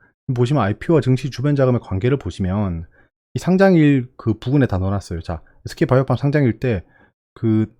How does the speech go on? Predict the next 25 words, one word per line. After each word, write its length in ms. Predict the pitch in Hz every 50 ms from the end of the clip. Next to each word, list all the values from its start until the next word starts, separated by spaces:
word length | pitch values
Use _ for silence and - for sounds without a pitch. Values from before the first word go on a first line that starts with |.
| _ _ -
투자자 280 | - - 170 180 175 160
예탁금 240 | 143 - - 127
올랐다가 360 | 117 131 143 147 - - 117 -
확 140 | - -
줄어들죠. 560 | - - 175 147 107 95 85 - 92 85 82 _ -
그리고 180 | 120 127 139
다시 320 | 139 - 107 - - 139 139 -
복구된다. 580 | - - - - - 110 90 82 - 87 85 - _ _ _ _ _ _ _ _ -
예, 60 | 101
복구된다. 560 | - - 107 - - 113 104 90 90 104 107 _ _ - - - - -
빅히트 280 | 131 143 160 - -
때도 260 | - 123 113 139 135 -
확 160 | - - -
줄었다 240 | - 165 151 - 131
다시 180 | 104 110 - -
올라오죠. 540 | 117 104 98 95 90 87 95 107 127 127 _ _ _ _ _ _ _ - -
에스케이 240 | 107 - - 151
바이오사이언스 580 | - 113 110 117 120 113 - 131 - 127 120 -
때도 340 | - 107 104 131 139 143 - _ _ -
확 160 | - - -
줄었다 240 | - 165 - - 120
올라오죠. 440 | 107 104 98 90 85 95 110 131 135 _ _ _ _ _ _ _ _ -
에스케이 260 | - 113 - - 151 135
아이티 320 | 120 113 110 - 131 -
때도 360 | - 123 113 131 143 156 -